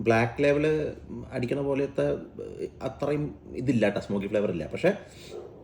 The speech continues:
അത് കുറച്ചും കൂടി ലൈറ്റാ. പിന്നെ ഈ ജോണി വാക്കർ എന്നുള്ള പേരുണ്ടല്ലോ, ഇത് കൺസ്യൂമേഴ്സ് ഇട്ട പേരാ. ജോണി വാക്കറിന് ഒരു ഡിസ്റ്റിലറി ഇല്ല. അതുപോലെ അടിക്കാൻ നിങ്ങൾ വിചാരിക്കും കെ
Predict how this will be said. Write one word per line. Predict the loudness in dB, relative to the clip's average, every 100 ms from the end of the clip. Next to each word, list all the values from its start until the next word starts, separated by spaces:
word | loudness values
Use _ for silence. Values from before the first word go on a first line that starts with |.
| -20 -20 -20 -20 -6
അത് | 0 2
കുറച്ചും | 2 2
കൂടി | 4 4
ലൈറ്റാ. | 4 2 0 -2 -2 -8 -20 -20 -20 -20 -20 -14 0
പിന്നെ | 4 8 8
ഈ | 8 10
ജോണി | 10 10 8
വാക്കർ | 4 2 2
എന്നുള്ള | 4 4 6
പേരുണ്ടല്ലോ, | 6 6 4 4 2 0 -4 -14 -14 -6 2
ഇത് | 4 4 2 -2 -8 -18 -20 -20 -18 -18 -18 -18 -8 -4
കൺസ്യൂമേഴ്സ് | -2 -2 0 0 0 0
ഇട്ട | -2 -2
പേരാ. | -2 -2 -6 -12 -10 0
ജോണി | 2 4 4
വാക്കറിന് | 2 0 -2
ഒരു | -2
ഡിസ്റ്റിലറി | -4 -2 0 2 2
ഇല്ല. | 2 0 -4 -12 -14 -14 -16 -10 -8 -8 -8 -12 -12 2
അതുപോലെ | 8 12 12 10 4 -8 -14 -12 -12 -10 -12 -2 2
അടിക്കാൻ | 6 12 12 10 0 -14 -16 -8 2
നിങ്ങൾ | 6
വിചാരിക്കും | 8 8 6
കെ | 8